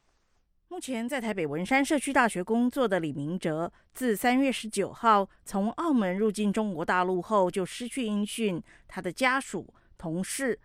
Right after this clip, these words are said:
和台湾政府多次向中国政府询问，都未获回音。星期三，中国国台办发言人马晓光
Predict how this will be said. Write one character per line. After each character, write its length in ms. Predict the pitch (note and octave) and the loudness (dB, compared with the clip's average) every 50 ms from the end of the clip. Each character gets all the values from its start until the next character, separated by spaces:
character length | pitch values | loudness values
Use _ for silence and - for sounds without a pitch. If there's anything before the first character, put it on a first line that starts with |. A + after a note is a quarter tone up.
| _ _ _ | _ _ _
和 260 | - F3+ F3 F#3+ - | -4 -2 -2 -2 -2
台 200 | - F#3 G3 G3 | -2 -4 -2 0
湾 160 | G#3+ B3 C4 | 2 2 4
政 280 | - F4 E4 D#4 C#4 A#3 | 4 4 4 4 2 0
府 320 | - - E3 D3+ B2+ - _ - _ - - | -2 -4 -8 -8 -8 -10 _ -20 _ -10 -4
多 200 | - G3 G3 F#3+ | 0 2 2 2
次 340 | - - - A#3 G#3 - - - | 0 -2 -4 -2 -2 -4 -6 -6
向 280 | - - A3 F#3+ F3 | -6 -4 -2 -2 -2
中 220 | F3 C4 C4 C4 A#3 | -2 -2 -2 -2 -2
国 120 | F3+ F#3 | -2 -2
政 200 | - C4+ A#3 F#3 | -2 -2 -2 -4
府 140 | - - D#3 | -4 -6 -10
询 300 | - - C#3+ C#3+ D#3 F#3 | -10 -10 -8 -6 -2 2
问， 260 | A3+ B3 A#3 G#3 G3 - - - _ _ | 4 4 4 4 2 -2 -8 -16 _ _
都 180 | - G#3 G3+ G3+ | 2 2 4 4
未 240 | G3+ - A3+ G3+ F3 | 4 4 4 2 2
获 200 | - G#3+ G3+ D#3 | 2 0 -2 -2
回 240 | - D#3+ C#3+ D3 E3+ | -2 -4 -6 -6 -4
音。 380 | F3+ G#3+ A#3 A#3 B3 B3+ B3+ - _ _ - - _ | -2 0 2 4 4 2 2 -2 _ _ -20 -20 _
星 220 | - - G#3+ G#3+ F#3+ | -8 -2 -2 -2 -2
期 180 | - - E3 | -2 -4 -8
三， 400 | D#3 - A3 G#3 G3+ G#3 G#3 G#3+ - - - _ _ - | -4 -2 2 2 2 2 0 -2 -6 -10 -18 _ _ -2
中 240 | - E4 E4 E4 D4+ | 0 2 2 2 2
国 140 | A#3 G#3+ | 2 2
国 160 | G3+ - G3 G3 | 0 0 -2 -4
台 140 | G#3 F#3 | -2 -2
办 240 | F#3+ - A3 G3+ F#3+ | 0 2 2 2 0
发 200 | F#3 - G#3 G#3 | 0 0 2 2
言 240 | F#3 E3+ F3+ F#3+ F#3 | 2 0 0 0 0
人 200 | E3 D#3+ E3 F3 | -2 -2 -2 -4
马 240 | - - F3+ F#3 G#3 | -6 -4 -2 -2 -2
晓 220 | - A3 C#3+ B2 | -2 -2 -6 -8
光 400 | C3+ - G3 G#3+ A3+ A#3+ B3 B3+ | -8 -2 0 2 2 2 2 -2